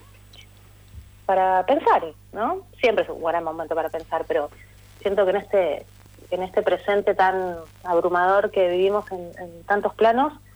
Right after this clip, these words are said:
y también en el plano de la imagen, em, más que nunca, te diría. Como demorarse un poco y,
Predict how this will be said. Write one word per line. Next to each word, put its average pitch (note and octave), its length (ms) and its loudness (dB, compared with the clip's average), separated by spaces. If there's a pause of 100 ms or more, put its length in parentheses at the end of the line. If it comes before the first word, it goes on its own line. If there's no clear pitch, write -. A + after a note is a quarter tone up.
(440)
y E3+ 100 -12
también F#3+ 280 2
en G3 80 2
el F#3 100 0
plano G3 180 2
de G3+ 80 2
la F#3+ 60 -2
imagen, C#4 480 0 (120)
em, F3+ 320 0 (960)
más B3+ 180 2
que C4+ 100 2
nunca, G3 340 0 (240)
te F3+ 80 -2
diría. E3 340 -4 (560)
Como - 440 -16
demorarse G#3 580 2
un A3 80 -2
poco B3+ 540 2 (720)
y, E3+ 500 -6